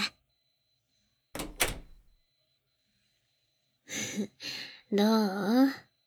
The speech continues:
ガチゲーマーの部屋。ゲーミングチェアとかは、ちゃんといいの買わないとさ、体痛くなっちゃうじゃん？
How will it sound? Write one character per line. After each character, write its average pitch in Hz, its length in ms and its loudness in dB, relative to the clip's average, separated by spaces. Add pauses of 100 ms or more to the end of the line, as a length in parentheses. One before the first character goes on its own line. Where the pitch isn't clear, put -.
(140)
ガ 196 180 2
チ 202 140 0
ゲ 196 220 6
ー 175 40 2
マ 165 120 0
ー - 20 -4
の 165 100 -4
部 175 80 -8
屋。 185 260 -4 (2000)
ゲ 214 240 6
ー - 20 12
ミ 277 160 12
ン 269 60 12
グ 269 120 10
チ 269 140 2
ェ 254 120 6
ア - 20 -4
と 196 100 -2
か 165 160 -2
は、 180 540 0
ち 233 80 4
ゃ 240 60 8
ん 262 40 8
と 269 100 8
い 269 60 12
い 247 40 10
の 190 100 6
買 180 120 -6
わ 180 100 0
な 185 120 2
い 175 40 -4
と - 100 -12
さ、 180 260 -8 (600)
体 196 400 4
痛 214 180 2
く 202 80 2
な 180 120 0
っ - 40 -8
ち 170 100 -6
ゃ 175 40 -2
う 180 40 -6
じ 185 80 -6
ゃ 202 80 0
ん？ 226 120 -6